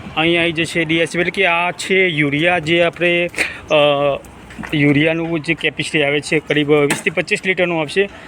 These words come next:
અહીંયા ફ્યુલ ટેન્ક આવી જશે, એની સાથે અહીંયા લાસ્ટમાં આવશે લગેજ બોક્સ, બરાબર. અને અહીંયા આવશે એક, અ, ઇમરજન્સી એક્ઝિટ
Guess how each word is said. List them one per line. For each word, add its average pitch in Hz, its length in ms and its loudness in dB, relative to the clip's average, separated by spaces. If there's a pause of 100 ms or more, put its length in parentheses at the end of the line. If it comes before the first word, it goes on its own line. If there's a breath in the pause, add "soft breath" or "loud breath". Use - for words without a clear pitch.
(180 loud breath)
અહીંયા 160 380 2
ફ્યુલ 160 280 0
ટેન્ક 160 220 0
આવી 165 120 0
જશે, 175 340 -2 (440 loud breath)
એની 147 140 2
સાથે 160 500 2
અહીંયા 160 440 -2
લાસ્ટમાં 151 480 2
આવશે 156 260 0
લગેજ 143 520 0 (180)
બોક્સ, 143 420 2
બરાબર. 143 360 2 (540 loud breath)
અને 139 160 0
અહીંયા 165 300 2
આવશે 165 280 0
એક, 165 160 -2
અ, 165 440 2 (440 loud breath)
ઇમરજન્સી 160 520 2
એક્ઝિટ 139 360 0